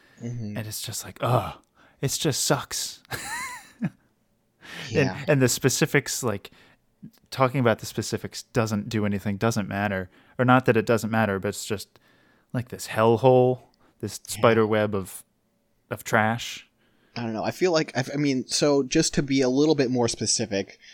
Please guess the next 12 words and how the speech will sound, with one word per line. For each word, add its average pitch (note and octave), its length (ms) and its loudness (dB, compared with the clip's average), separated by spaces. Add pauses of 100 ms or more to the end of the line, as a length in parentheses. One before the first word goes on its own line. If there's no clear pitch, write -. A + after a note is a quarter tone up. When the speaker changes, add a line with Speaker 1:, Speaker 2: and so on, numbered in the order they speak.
(320)
Speaker 1:
of - 100 -8
course D3 280 4
we're B2+ 80 2
talking B2 320 0
about A#2 140 2
the - 80 -4
whole A#2+ 200 -2
Cuckoo A2+ 480 -2
T A2+ 220 -2
N G2+ 140 -2
C G#2 260 -2
mess. G2 580 -4